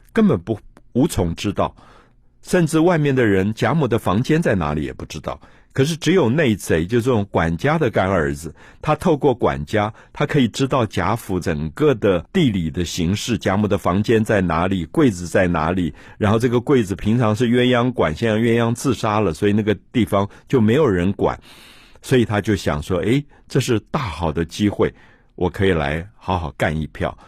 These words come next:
那这个何三本来就是有点像地痞流氓，在外面也结交了很多有点像江洋大盗的这些人，所以他就趁着贾母出殡，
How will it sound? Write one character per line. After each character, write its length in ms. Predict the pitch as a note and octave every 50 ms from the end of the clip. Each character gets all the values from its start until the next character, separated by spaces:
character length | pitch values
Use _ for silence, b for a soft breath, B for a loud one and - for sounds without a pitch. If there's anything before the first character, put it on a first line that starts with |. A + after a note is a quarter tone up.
| B B B B -
那 80 | G3 G#3
这 80 | -
个 120 | F#3+ F3 D3+
何 180 | B2+ B2 B2+
三 240 | C3 - D#3+ D3 C#3+
本 140 | - A#2 F2+
来 120 | E2+ F2+
就 160 | F#2+ - C3
是 120 | A2+ - A2
有 120 | F2 F2
点 140 | F#2+ G#2+ F2
像 240 | D#2 - F2 E2+ E2
地 180 | - A2 F#2
痞 200 | D#2 - - D#2+
流 200 | D2 D#2 D2+ D2
氓， 240 | D2+ D2+ B1+ B1+ D2 D#2+
在 140 | - G#2 G2
外 180 | F#2+ G#2+ G2+
面 180 | F#2 F#2 F2 E2
也 100 | D2+ C#2+ D2
结 260 | - - F#2 E2+ F#2
交 220 | - A#2 G#2+ G#2+
了 120 | G#2+ G2 E2+
很 240 | - E2 D2+ C2+ C2+
多 260 | - F#2 F2+ F2 G2 B B B B B B B B
有 160 | - F2+ F#2
点 180 | F2+ F#2 E2 D2+
像 240 | - - G2 E2+ D#2+
江 240 | - - F#2+ F2 F2+
洋 240 | E2+ C#2+ C#2+ D#2+
大 240 | E2+ - F2 C#2+ D2
盗 240 | D2+ F#2+ D#2 C#2 C2+
的 160 | C#2 D#2 D2
这 180 | D2 - F2 D#2+
些 140 | C#2+ D#2+ D#2+
人， 260 | D2+ D2 C2 C#2+ B B B B B B B
所 160 | _ - C3+
以 140 | C3+ C3+ A#2+
他 260 | - - G#2+ A2 A2+
就 360 | A2+ - C3 A#2+ A2 G#2 G2+ F#2+ -
趁 280 | - - D3+ B2+ A2 G2+
着 380 | F#2+ G#2+ G#2+ G2 F#2+ F2+ E2+ b b b b b b b b b b b _ _ _ _
贾 240 | - A2 G#2+ G#2+ B2
母 220 | C3 A#2+ G2+ F2
出 260 | E2 - - B2+ B2
殡， 340 | A#2+ - - C3+ A2 E2